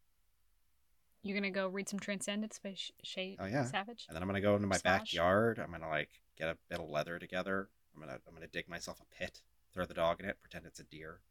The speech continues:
Speaker 2: It's great.
Speaker 1: You're gonna throw Jake in a pit?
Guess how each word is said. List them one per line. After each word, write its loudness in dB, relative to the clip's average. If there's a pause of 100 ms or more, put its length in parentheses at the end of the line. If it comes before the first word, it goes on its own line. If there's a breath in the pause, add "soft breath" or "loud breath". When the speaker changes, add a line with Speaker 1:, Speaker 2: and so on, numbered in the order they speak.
Speaker 2:
It's -12
great. 0 (2500)
Speaker 1:
You're 0
gonna -4 (160)
throw -4 (180)
Jake 2
in -6
a -4 (100)
pit? -4